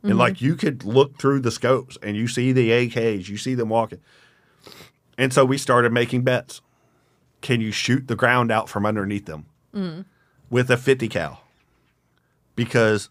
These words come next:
Speaker 1: <clears throat> for anybody that's listening, the Geneva, Geneva Convention says I can shoot the ground, I can't shoot the person.
Speaker 2: Really?
Speaker 1: Yes. With the fifty cal, you have to shoot equipment or things around them. So,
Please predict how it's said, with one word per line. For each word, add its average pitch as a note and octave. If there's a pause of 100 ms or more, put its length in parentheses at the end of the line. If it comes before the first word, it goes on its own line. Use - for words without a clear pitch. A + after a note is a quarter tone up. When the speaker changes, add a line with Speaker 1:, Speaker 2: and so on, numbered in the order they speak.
Speaker 1:
<clears throat> -
for -
anybody G2+
that's F2+
listening, F#2
the F#2+
Geneva, G2+ (380)
Geneva A#2
Convention G2
says F#2+
I F2+
can E2+
shoot G#2+
the G2
ground, A2+
I G2+
can't G2+
shoot -
the F2
person. F2 (280)
Speaker 2:
Really? F#3+
Speaker 1:
Yes. G2+ (300)
With A#2
the A2
fifty B2+
cal, A2
you G#2
have G2+
to A2
shoot G2+
equipment G#2+ (360)
or G2 (180)
things G#2
around E2+
them. D#2 (960)
So, C3